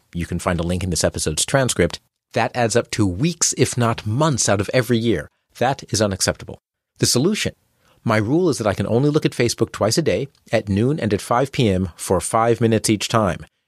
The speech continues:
using a timer. An even better rule, of course, would be no Facebook. But the problem with that rule is that I have my Get It Done Guy page to check in on, and, of course,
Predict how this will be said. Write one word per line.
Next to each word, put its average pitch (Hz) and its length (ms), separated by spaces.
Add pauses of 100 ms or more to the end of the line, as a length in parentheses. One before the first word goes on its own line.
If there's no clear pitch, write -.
(160)
using 92 320
a 123 40
timer. 82 440 (440)
An 117 80
even 95 200
better 139 200
rule, 90 360
of 92 80
course, - 320
would 110 100
be 101 360
no 82 240
Facebook. - 480 (260)
But 110 100
the 120 60
problem 110 320
with 95 120
that 165 200
rule 101 260
is 107 100
that 113 120
I 104 40
have 110 240
my 104 100
Get 98 160
It 85 60
Done 175 160
Guy 139 180
page 98 280
to 107 80
check 98 260
in 95 120
on, 98 300
and, 175 260
of 160 140
course, 170 360